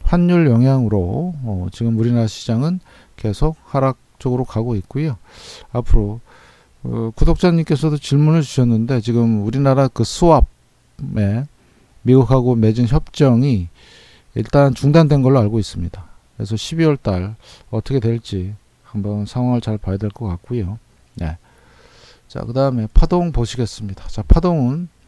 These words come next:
유월 이십오 일부터 해서, 자, 일 파, 이 파, 현재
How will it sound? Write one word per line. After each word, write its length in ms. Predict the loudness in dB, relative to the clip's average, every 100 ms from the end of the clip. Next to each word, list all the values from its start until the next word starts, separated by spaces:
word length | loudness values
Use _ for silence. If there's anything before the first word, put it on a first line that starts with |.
| _ _ -2
유월 240 | 2 4
이십오 400 | 2 -2 -2 0
일부터 360 | 0 -2 0 0
해서, 280 | 2 -2 -4
자, 180 | -4 -6
일 160 | -4 -6
파, 400 | 0 -2 -2 -8 -14 _ _ -10
이 100 | 0
파, 320 | 4 4 2 -12 -20 -18
현재 520 | -4 -2 -2 -4 -6